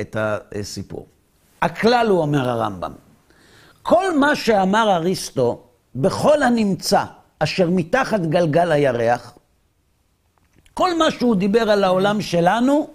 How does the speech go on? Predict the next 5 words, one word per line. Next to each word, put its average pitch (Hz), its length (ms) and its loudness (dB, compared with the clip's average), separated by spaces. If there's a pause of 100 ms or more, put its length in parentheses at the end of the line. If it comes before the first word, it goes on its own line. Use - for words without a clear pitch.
(800)
הוא 180 220 2
אמת, 175 420 -2 (1000)
בלי 175 240 0
ספק. - 520 -8 (800)
אמנם, 147 540 -4